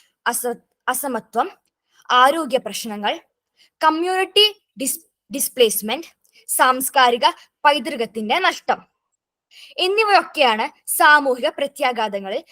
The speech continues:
നാം ഓരോരുത്തരും അനുഭവിക്കേണ്ടി വരിക. ഇനി അവസാനമായി സാമ്പത്തിക പ്രത്യാഘാതങ്ങളെ കുറിച്ച് അറിയാം. സാമ്പത്തിക അസമ-, അസ്ഥിരത, ആരോഗ്യ ചെലവ്,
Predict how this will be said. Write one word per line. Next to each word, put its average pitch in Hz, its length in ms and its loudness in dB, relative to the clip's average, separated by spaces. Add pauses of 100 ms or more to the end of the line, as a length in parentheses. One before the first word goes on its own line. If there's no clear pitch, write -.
(140)
നാം 415 260 4
ഓരോരുത്തരും 269 680 2 (160)
അനുഭവിക്കേണ്ടി 202 640 -8
വരിക. 311 280 0 (1120)
ഇനി 440 200 0
അവസാനമായി 269 720 0 (280)
സാമ്പത്തിക 320 640 0
പ്രത്യാഘാതങ്ങളെ 202 880 -4
കുറിച്ച് 185 340 -2
അറിയാം. 233 300 2 (880)
സാമ്പത്തിക 330 720 0 (120)
അസമ-, 240 380 -6 (440)
അസ്ഥിരത, 269 600 -4 (720)
ആരോഗ്യ 269 480 6
ചെലവ്, 226 440 -2